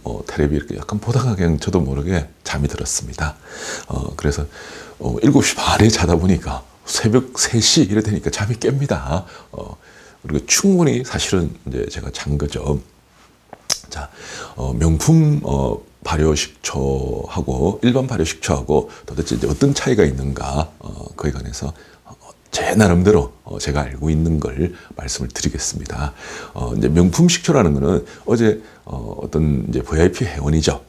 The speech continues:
이제 그분과 이렇게 대화를 하면서, 어, 그분이, 어, "선생님, 저는 꼭, 어, 명품 발효식초를 만들어 보겠습니다." 이렇게 이제 말씀을, 어, 하셨습니다. 근데 거기서 제가 뭐 평소에도 이제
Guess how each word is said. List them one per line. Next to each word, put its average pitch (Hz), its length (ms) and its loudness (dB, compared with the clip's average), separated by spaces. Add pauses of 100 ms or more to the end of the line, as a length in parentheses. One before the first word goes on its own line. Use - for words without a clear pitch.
이제 - 100 -10
그분과 71 580 -2
이렇게 - 240 -4
대화를 82 440 2
하면서, 69 520 -2 (260)
어, - 220 -10
그분이, 67 480 -4 (240)
어, 65 160 -6
"선생님, 76 300 2 (160)
저는 82 600 4
꼭, - 400 -4
어, 67 240 -6
명품 73 440 -4
발효식초를 80 840 0 (360)
만들어 92 880 4
보겠습니다." 82 680 0
이렇게 - 260 -4
이제 - 160 -10
말씀을, 80 720 -2
어, 62 160 -12
하셨습니다. - 580 -8 (340)
근데 123 120 2
거기서 131 400 2 (260)
제가 85 280 2 (180)
뭐 - 160 -2
평소에도 135 560 4
이제 67 340 2